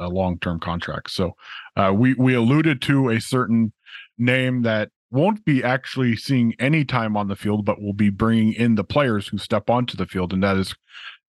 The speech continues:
Cristiano Giuntoli, who is basically an official announcement away from starting work at Juventus. And seeing as people pretty much assume that his contract has already been deposited because he would need to do so to start working at Juventus,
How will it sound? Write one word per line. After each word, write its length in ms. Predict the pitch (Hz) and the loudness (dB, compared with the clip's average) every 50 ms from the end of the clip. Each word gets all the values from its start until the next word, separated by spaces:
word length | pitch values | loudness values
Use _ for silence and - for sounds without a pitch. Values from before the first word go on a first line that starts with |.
| _ - | _ 0
Cristiano 460 | 135 123 - - 131 123 120 113 113 | 0 0 2 2 2 2 4 2 2
Giuntoli, 560 | 104 120 131 135 127 - 110 107 104 101 101 - _ | 2 0 0 0 0 -2 -2 -2 -2 -4 -6 -10 _
who 200 | - 123 123 120 | 0 2 2 4
is 340 | 110 117 117 113 104 - - - _ _ _ - 107 | 2 2 2 0 -2 -4 -10 -18 _ _ _ -20 -4
basically 640 | - 131 139 147 135 - 135 - 127 127 123 120 - | -2 0 0 0 0 -2 -4 -2 0 0 0 0 0
an 100 | 113 113 | -2 -2
official 440 | 104 - - 135 127 - 127 113 | -2 -2 -2 -4 -2 -2 -2 -2
announcement 480 | 107 107 110 113 117 - - - 107 104 | 0 0 0 0 -2 -2 -4 -2 -2 -2
away 240 | 95 98 101 98 92 | 0 0 0 0 0
from 340 | - - 101 95 92 92 - _ _ _ _ _ _ | -2 -2 -2 -2 -2 -4 -8 _ _ _ _ _ _
starting 400 | - - - 123 120 113 107 104 | -4 0 0 2 2 2 0 0
work 240 | 101 110 110 104 - 110 | 0 -2 -2 -2 -2 -2
at 140 | 107 87 | -4 -2
Juventus. 560 | 69 98 92 101 117 117 - - 95 - - - | -4 -4 -2 -2 -2 -2 -2 -4 -4 -6 -6 -6
And 360 | - 107 110 110 110 107 - | -2 0 2 2 2 0 0
seeing 340 | - - 120 117 113 113 107 | 0 0 2 4 4 2 2
as 500 | 107 107 107 107 104 95 - - - - _ _ _ _ _ _ _ _ _ _ _ _ 131 _ | 2 2 0 0 -2 -2 -6 -10 -16 -20 _ _ _ _ _ _ _ _ _ _ _ _ -2 _
people 280 | - 143 131 143 127 107 | 2 2 2 0 -4 0
pretty 200 | - 147 139 135 | 0 0 2 2
much 180 | 131 120 - | 2 0 0
assume 300 | 120 - - 135 135 127 | -4 -2 0 0 2 2
that 140 | 120 113 101 | 2 0 0
his 140 | 113 104 - | -2 -4 -4
contract 480 | - - 117 117 113 - 120 107 - | -2 -2 -2 -2 0 -2 -4 -4 -4
has 120 | - 101 107 | -4 -2 0
already 260 | 107 107 107 104 101 | 0 0 2 0 0
been 200 | 95 104 101 95 | 0 0 -2 -2
deposited 600 | 98 - - 135 165 165 127 104 110 107 107 104 | -4 0 0 0 0 2 0 -2 -2 -4 -4 -4
because 280 | 101 95 - 104 95 - | -8 -4 -4 -4 -2 0
he 100 | 104 101 | 0 0
would 160 | 98 98 95 | 0 0 0
need 180 | 101 101 95 - | 0 0 0 -2
to 60 | 95 | -2
do 140 | 87 101 104 | -2 -2 -2
so 220 | - - 104 98 | 0 -2 -4 -4
to 100 | 90 95 | -4 -6
start 240 | - - 101 90 - | -4 -4 -4 -4 0
working 300 | 101 131 143 - 113 101 | 0 -2 0 0 0 -2
at 120 | 95 87 | -2 -2
Juventus, 580 | - 92 90 98 90 85 - 95 87 - - | -4 -6 -6 -6 -6 -6 -8 -10 -10 -10 -14